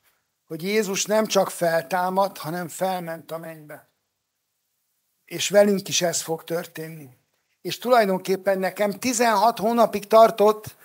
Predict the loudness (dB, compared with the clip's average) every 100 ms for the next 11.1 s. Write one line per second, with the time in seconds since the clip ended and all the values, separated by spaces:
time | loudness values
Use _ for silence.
0 | -20 -6 -4 -4 -6 -10 -6 -6 -6 -10
1 | -12 -20 _ _ _ _ _ _ _ _
2 | _ _ _ _ _ _ 0 4 4 4
3 | 4 4 4 -14 _ _ -6 -4 -2 -2
4 | -2 0 2 4 6 6 2 -4 -10 -6
5 | -4 0 4 6 4 0 -16 -12 6 6
6 | 6 4 0 0 -2 -2 -6 -8 -6 -4
7 | -2 0 -2 0 0 0 0 -4 -4 -8
8 | -8 -2 0 2 4 4 4 0 -2 -8
9 | -20 -4 0 0 0 2 2 0 2 2
10 | 4 4 4 2 -2 -4 0 2 2 0